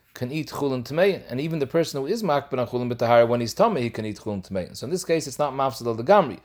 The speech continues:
However, I would say, "V'im metame chulin, dafko v'dir," there's a knas, "mishum da'asr ligrim tumah l'chulin sheberetz Yisrael," because there's an isser, chachamim asr someone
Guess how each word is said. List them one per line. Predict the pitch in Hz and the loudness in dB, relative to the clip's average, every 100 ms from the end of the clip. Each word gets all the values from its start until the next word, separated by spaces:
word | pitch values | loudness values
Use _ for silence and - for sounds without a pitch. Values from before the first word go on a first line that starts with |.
| - - - - | -20 -20 -20 -6
However, | 107 143 220 135 143 - _ _ _ _ _ - | 0 2 4 2 0 -4 _ _ _ _ _ -2
I | 120 | 0
would | 117 117 | 0 -2
say, | 180 214 143 143 | 0 2 2 -2
"V'im | 131 151 170 | -8 -6 -4
metame | 147 143 156 165 135 | -4 0 0 0 -2
chulin, | - 202 208 139 135 110 101 | -2 -2 0 -2 -4 -10 -8
dafko | 117 170 180 147 | 4 4 6 0
v'dir," | 131 131 208 247 | 0 0 0 0
there's | 143 | 0
a | 127 | -2
knas, | 127 120 123 - - _ _ _ | -2 -2 -2 -4 -16 _ _ _
"mishum | 107 123 | -8 0
da'asr | 120 135 135 131 | 4 4 4 0
ligrim | 135 127 120 | 0 -2 -6
tumah | 127 127 120 | -6 -4 -4
l'chulin | 135 127 | -2 -4
sheberetz | 120 123 127 123 | -4 2 2 2
Yisrael," | 143 131 202 175 - 107 | -6 0 0 0 -4 -12
because | 120 127 120 | -6 -4 0
there's | 120 | 0
an | 120 | 0
isser, | 131 214 220 123 | 0 0 2 -2
chachamim | 117 117 165 165 127 | -2 -2 -2 -2 -6
asr | 147 185 - 123 | -2 0 0 -4
someone | 123 120 117 117 | 0 2 2 -2